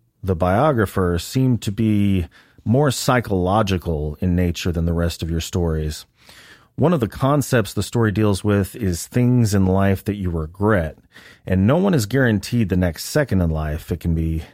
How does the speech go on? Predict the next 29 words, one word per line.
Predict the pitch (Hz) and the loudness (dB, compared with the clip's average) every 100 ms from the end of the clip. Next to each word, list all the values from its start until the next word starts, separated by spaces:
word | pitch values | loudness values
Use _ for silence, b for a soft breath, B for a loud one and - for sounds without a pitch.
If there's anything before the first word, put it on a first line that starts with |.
| _ | _
taken | - 135 123 110 | -2 0 2 0
from | 123 117 | 2 2
us | 110 110 | 2 0
on | 101 | 0
a | 87 | 0
whim. | 85 107 101 82 76 - B B B B - | 0 2 2 0 -4 -8 B B B B -4
And, | 104 104 98 95 | 0 2 2 2
uh, | 90 87 | 2 2
Henry | 85 135 175 | 2 2 2
David | 156 156 139 - | 2 2 2 0
Thoreau | 101 107 139 139 | -2 0 2 0
said | - 104 85 | 0 -2 -2
that | 87 | -2
most | 95 123 - - | 0 0 -2 -4
people | 135 123 120 107 98 | -2 0 2 2 2
lead | 110 123 104 | 0 2 2
lives | 101 101 107 101 | 2 4 2 0
of | 90 - | -6 -10
quiet | - - 104 107 87 | -8 -2 0 0 0
desperation, | 95 90 - 87 95 87 - 73 69 73 - | -2 -2 -4 -2 0 -2 -4 -8 -8 -8 -4
and | 87 87 | 0 2
you | 143 254 202 127 | 2 2 4 2
have | 95 113 110 95 87 - B B B B - | 2 2 2 2 0 -6 B B B B -8
accomplished | 98 - 139 143 - 98 85 - - - | -8 -2 0 0 0 0 0 -6 -14 -16
so | - - 151 | -6 0 2
much | 120 113 143 - | 2 2 0 -2
in | 85 | -6
your | 78 | -6
life. | 73 65 - - - | -8 -12 -16 -20 -20